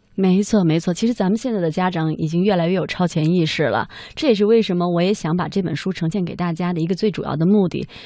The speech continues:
我们讲幼小衔接是孩子人生中的第一转折点，如何能很好的把这个第一转折点过渡好，希望能帮助到家长朋友们，能很好的帮到孩子们顺利成长。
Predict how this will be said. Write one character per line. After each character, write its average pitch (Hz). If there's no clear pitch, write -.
我 -
们 196
讲 160
幼 262
小 226
衔 165
接 185
是 196
孩 165
子 196
人 175
生 226
中 233
的 214
第 -
一 277
转 170
折 151
点， 98
如 247
何 233
能 220
很 220
好 214
的 151
把 175
这 202
个 202
第 277
一 339
转 175
折 170
点 175
过 202
渡 196
好， 170
希 -
望 175
能 160
帮 185
助 180
到 -
家 180
长 180
朋 160
友 165
们， 156
能 185
很 180
好 185
的 165
帮 185
到 180
孩 165
子 165
们 180
顺 175
利 175
成 -
长。 -